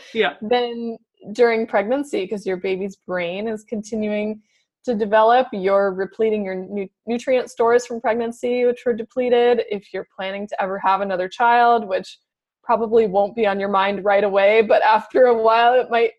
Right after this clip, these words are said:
Speaker 2: might come back to, to top of mind. Um, you know that you can be ready if you've made sure that your nutrition is,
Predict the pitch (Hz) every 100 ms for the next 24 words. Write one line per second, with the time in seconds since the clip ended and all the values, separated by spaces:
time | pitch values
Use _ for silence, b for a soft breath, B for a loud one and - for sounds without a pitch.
0 | _ 220 - - - 240 220 220 226 _
1 | 269 220 220 _ _ _ _ _ _ -
2 | 226 247 226 233 220 214 226 269 269 -
3 | 214 208 202 196 190 - _ _ _ _
4 | - 214 226 226 220 214 220 233 226 196
5 | 190 269 202 185 202 190 190 _ _ 208
6 | 208 196 185 202 196 190 196 190 190 185
7 | - 208 190 - 262 - 190 - 240 -
8 | -